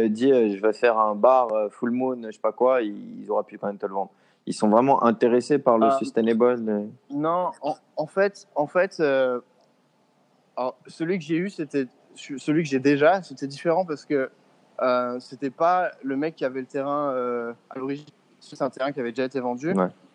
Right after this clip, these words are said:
Speaker 2: C'était aussi une Indonésienne qui l'avait, mais elle, elle avait déjà un projet d'eco resort dessus.
Speaker 1: Ok.
Speaker 2: Tu vois, donc, euh,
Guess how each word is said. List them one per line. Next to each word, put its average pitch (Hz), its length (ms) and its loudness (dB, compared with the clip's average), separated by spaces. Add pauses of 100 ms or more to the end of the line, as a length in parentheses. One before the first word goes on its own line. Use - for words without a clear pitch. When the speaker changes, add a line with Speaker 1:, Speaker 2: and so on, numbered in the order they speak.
Speaker 2:
C'était 135 240 -4
aussi 131 200 -2
une 160 80 0
Indonésienne 135 520 0
qui - 120 -10
l'avait, 123 300 2 (360)
mais 135 80 2
elle, 156 60 2
elle 143 120 4
avait 123 160 -4
déjà 156 340 -2
un 147 60 0 (100)
projet 139 240 -6
d'eco 135 280 -4
resort 135 300 -2
dessus. 131 260 -6 (300)
Speaker 1:
Ok. 185 180 -4 (1500)
Speaker 2:
Tu 123 120 -6
vois, 123 260 2
donc, 123 260 0
euh, 120 340 6